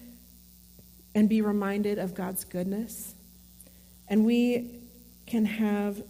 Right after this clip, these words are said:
joy and receive joy and give joy to others by spending quality time with one another.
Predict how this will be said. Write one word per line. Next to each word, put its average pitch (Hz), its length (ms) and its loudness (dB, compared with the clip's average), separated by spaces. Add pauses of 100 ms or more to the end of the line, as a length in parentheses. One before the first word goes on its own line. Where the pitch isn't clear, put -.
joy 180 560 0 (680)
and 180 540 -2
receive 214 640 -2
joy 190 400 -4
and 170 240 -8
give 214 480 2
joy 180 460 -4
to - 160 -8
others 180 640 -8 (1300)
by 180 160 0
spending 185 480 -2
quality 175 460 -4
time 170 320 -8
with 180 180 -12
one - 140 -12
another. - 440 -12